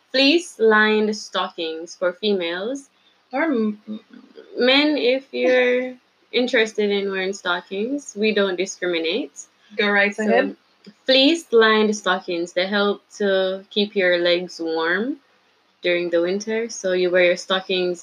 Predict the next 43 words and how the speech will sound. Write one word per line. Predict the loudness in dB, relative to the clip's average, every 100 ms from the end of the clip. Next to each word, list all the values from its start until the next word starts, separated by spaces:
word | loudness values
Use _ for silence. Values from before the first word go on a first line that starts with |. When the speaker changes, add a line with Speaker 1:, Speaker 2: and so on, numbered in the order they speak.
| -4
Speaker 1:
under | -2 0 0 0 0 -2
your | -2 -2 0 -2 -4 0
pants. | 2 2 -2 -6 -20 _ _ _
You | -4
can | 0
also | 0 0 0
wear | 0
it | 0
with | -4
your | -6
skirts, | -8 -8 0 2 2 -2 -8 _ _ _
whatever | 0 2 2
it | 2 2
is. | 0
Make | 0 -2
Speaker 2:
Or | 0
Speaker 1:
sure | 2
Speaker 2:
your | 2
Speaker 1:
you | 2
have | 2
on, | 2 2
Speaker 2:
dresses. | -2 -8 -14 _ _ -4
Speaker 1:
or |
your | -2 -2
Speaker 2:
Mm. |
Speaker 1:
dresses, | -4 -8 -8 -10 -8
yeah. | -10 -10 _ _ _
Whatever | -6 -4 -4
it | -4
is, | -4 -4 -4
make | -6
sure | -6 -6
you're | -6 -4
wearing, | -4 -4 -6 -10 -14 -12
uh, | -10 -10 -16 _ _
fleece-lined | 0 2 2 0 -6 -4 -2 -4
stockings. | -4 -6 -6 -8 -12 -14 -20 -20 _ _ _ _ _ _ _ _ _ _
They | -2
help | -2 -2
to | -4
keep | -4 -4 -2
you | -4
warm. | -4 -10 -16